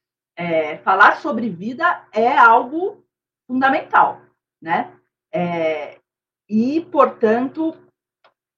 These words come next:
é, tem algo a ser, que, que a construção, é, nos ensina mesmo. Vocês foram muito felizes, eu acho, na metáfora, né?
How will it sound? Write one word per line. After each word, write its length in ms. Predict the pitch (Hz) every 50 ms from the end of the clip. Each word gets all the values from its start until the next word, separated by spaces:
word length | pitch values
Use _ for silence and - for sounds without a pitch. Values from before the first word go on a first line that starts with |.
| -
é, 460 | 185 185 180 175 175 175 170 165 156 160 -
tem 220 | - - 233 247 254
algo 720 | 226 - 240 233 226 247 262 262 262 254 254 247 - - _ -
a 140 | 185 214 -
ser, 260 | - 247 214 - - -
que, 180 | - 240 208 -
que 120 | - 240
a 80 | 214 -
construção, 1000 | - 240 226 - - 226 220 - _ - 233 226 233 233 233 240 240 226 220 - _ _ _ -
é, 560 | - 175 170 165 165 160 156 147 147 - 170
nos 160 | 208 220 -
ensina 580 | 247 240 247 - - 247 233 214 160 - - -
mesmo. 420 | 180 196 190 165 - - - - _ _ _
Vocês 320 | - 233 - - 220 - - -
foram 240 | _ - 247 254 247
muito 180 | 254 320 - -
felizes, 420 | - 269 240 226 214 196 175 160
eu 140 | 160 151 -
acho, 240 | - - - - 180
na 80 | -
metáfora, 380 | - - - - - - - _ _ _ _
né? 200 | - 151 - -